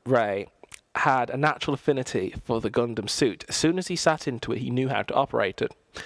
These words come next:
Now, watching this first episode again, I noticed that might have been retconned, as he had to read some parts of the manual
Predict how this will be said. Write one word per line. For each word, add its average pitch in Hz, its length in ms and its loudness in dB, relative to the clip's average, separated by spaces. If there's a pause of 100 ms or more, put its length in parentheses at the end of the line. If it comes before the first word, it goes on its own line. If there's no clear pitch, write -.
(260)
Now, 185 160 4
watching 196 320 0
this 156 120 -2
first 147 260 2
episode 131 300 0
again, 117 320 0
I 120 80 0
noticed 175 300 0
that 185 140 2
might 170 120 2
have 147 100 -2
been 151 160 0
retconned, 120 640 2
as 123 200 4
he 147 60 2
had 143 120 2
to 147 80 -2
read 143 300 0
some 180 280 2
parts - 320 2
of 139 100 -4
the 143 60 0
manual 131 560 2